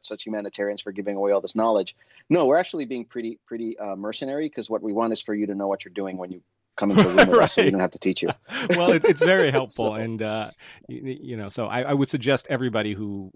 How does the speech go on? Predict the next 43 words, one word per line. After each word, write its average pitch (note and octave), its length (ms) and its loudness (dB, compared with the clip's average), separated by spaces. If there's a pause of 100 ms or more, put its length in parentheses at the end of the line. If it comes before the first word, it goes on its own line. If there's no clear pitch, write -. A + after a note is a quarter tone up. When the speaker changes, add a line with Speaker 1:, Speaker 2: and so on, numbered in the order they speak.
(140)
Speaker 2:
is A2 320 -8
interested A2+ 420 -4
in, G2+ 200 -4
in G2+ 180 -10
writing G2+ 260 -4
film G#2 200 -8
and F#2+ 80 -8
television G2 400 -6
definitely G2+ 320 -8
check, - 300 -12 (640)
check - 200 -10
out F#2+ 180 -2
Children G#2 280 -8
of F#2+ 40 -12
Tendu. A2 180 -4
We'll D3+ 120 2
have D3+ 100 2
all D#3 160 6
the B2+ 100 0
links A2 360 -4
on G#2 260 -8
our, G2 220 -8
our F#2 140 -10
page, F#2+ 400 -12
so. F2 240 -8 (440)
Speaker 1:
Thank G#2 160 -18
you - 80 -20
so - 140 -18
much. F2 160 -20 (180)
Speaker 2:
And C#3+ 140 0
be D3 60 -2
sure A3+ 180 0
to G3 80 2
follow, C#3+ 540 4
um, G#2+ 440 -2
Javi A2+ 340 -6
on A2 280 -6 (220)
Twitter. C#3 460 4 (140)
It's - 220 -14
at B2+ 280 2 (140)
O C3+ 400 2
K C3 460 0 (160)
B B2 360 -4